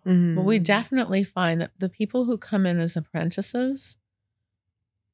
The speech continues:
Speaker 2: reach that level of knowledge a lot faster
Speaker 1: Mm-hmm.
Speaker 2: because there is no unlearning.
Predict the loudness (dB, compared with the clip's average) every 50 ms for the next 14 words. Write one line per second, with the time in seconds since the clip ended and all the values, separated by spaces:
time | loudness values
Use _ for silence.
0 | _ _ _ -2 0 2 2 4 2 2 2 0 -2 -2 0 0 0 0 2 0
1 | -2 0 2 4 2 2 2 2 2 2 2 2 0 0 -2 -6 -4 -2 -2 0
2 | 0 0 0 0 0 0 -2 -2 -4 -6 -6 -8 -8 -10 -14 _ _ _ -4 -2
3 | -2 0 -2 -2 -2 -4 -8 -6 -6 -4 -4 -4 -4 -4 0 2 4 4 4 4
4 | 4 2 0 0 0 0 0 -2 -2 0 -2 -2 -2 -2 -2 -4 -4 -4 -4 -4
5 | -4 -4 -4 -4 -4 -4 -4 -6 -6 -6 -6 -8 -10